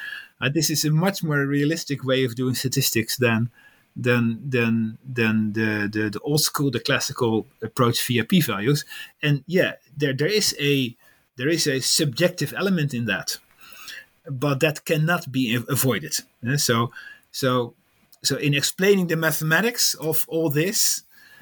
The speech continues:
we also try to convey the message that, you know,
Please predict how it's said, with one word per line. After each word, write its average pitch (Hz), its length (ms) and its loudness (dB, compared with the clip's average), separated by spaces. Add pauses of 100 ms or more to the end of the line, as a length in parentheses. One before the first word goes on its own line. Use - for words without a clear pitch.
(360)
we 139 120 0
also 160 260 4
try 156 280 0
to 151 160 -2
convey 131 520 0 (200)
the 127 100 0
message 127 640 0 (280)
that, 113 640 0
you 160 80 0
know, 117 320 0